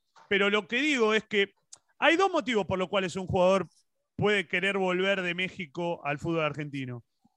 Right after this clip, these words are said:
Uno es lo,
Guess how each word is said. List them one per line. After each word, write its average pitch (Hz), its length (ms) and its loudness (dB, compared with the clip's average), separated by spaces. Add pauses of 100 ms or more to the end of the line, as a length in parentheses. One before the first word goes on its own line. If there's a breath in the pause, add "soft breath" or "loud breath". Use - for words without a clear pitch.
(260)
Uno 302 560 4 (580)
es 202 380 2
lo, 151 1400 0